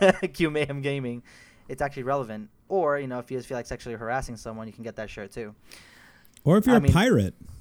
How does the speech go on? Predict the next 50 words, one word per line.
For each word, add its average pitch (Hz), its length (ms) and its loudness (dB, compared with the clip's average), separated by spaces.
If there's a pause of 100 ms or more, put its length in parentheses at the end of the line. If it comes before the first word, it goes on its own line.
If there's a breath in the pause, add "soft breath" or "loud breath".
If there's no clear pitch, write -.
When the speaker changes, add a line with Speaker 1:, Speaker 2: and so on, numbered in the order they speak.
(120)
Speaker 1:
or 220 180 6
if 220 100 -2
you're, 196 180 -2
yes, 185 340 -2
if 156 120 -10
you're 156 120 -2
a 147 60 -6
pirate, 185 420 -6
true. 156 280 -4
If 127 120 -8
Speaker 2:
Yeah. 156 80 4
Speaker 1:
you're 151 80 6
a - 200 -6
Sea 175 180 -4
of 165 100 -4
Thieves 185 360 -8
fan, 104 340 -10 (320 soft breath)
which 135 200 -8
Speaker 2:
Yeah. 220 200 -2 (140)
Speaker 1:
there 135 140 -4
aren't 127 260 -6
many. 117 320 -12 (1040 soft breath)
So, 143 240 -2
yeah, 160 240 0
guys, 139 380 0 (340)
<laughs> 202 320 -2
support 190 480 0
us. 160 320 -6 (180)
<laughs> 147 180 -14
Check 165 200 -8
us 160 140 -12
out 131 240 -6
on 127 160 -16
different, 131 340 -16 (400 loud breath)
and, 147 240 -4
uh, 143 80 -4
check 156 220 -6
us 147 100 -8
out 143 100 -4
on 139 80 -8
social 139 320 -10
media 131 320 -8
as 117 140 -10
well. 175 320 -2
You 160 100 -16
can 117 140 -14
find 131 320 -8
us, 120 80 -12
Geeks - 300 -18
Unlimited, 170 580 -10